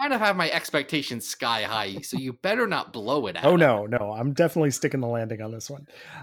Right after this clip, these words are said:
Speaker 2: Um, where can people find you, Zach?
Speaker 1: Uh, everyone can find everything that I do on xavier files dot com. That's where we have all these episodes of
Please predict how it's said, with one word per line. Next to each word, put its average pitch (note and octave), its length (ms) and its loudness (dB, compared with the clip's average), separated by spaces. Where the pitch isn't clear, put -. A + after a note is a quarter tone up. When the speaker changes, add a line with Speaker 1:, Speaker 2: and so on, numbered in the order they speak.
Speaker 2:
Um, C3+ 480 4
where E3 220 8
can E3 140 0
people D#3 220 4
find C#3 280 2
you, A#2+ 140 0
Zach? G#2 360 -6
Speaker 1:
Uh, F#3 300 2
everyone G#3 340 0
can C3 180 -6
find C#3 300 -4
everything D3 320 -4
that A#2+ 120 0
I A#2 120 -2
do G#2 320 -6
on A2+ 260 -6
xavier A2 220 -6
files G#2+ 240 -6
dot G#2 160 -8
com. F3 400 -2
That's D3 220 -2
where B2+ 240 0
we A#2 140 -4
have A#2 500 -6
all A3 160 2
these C#3+ 180 -2
episodes B2 600 -4
of A2 320 -8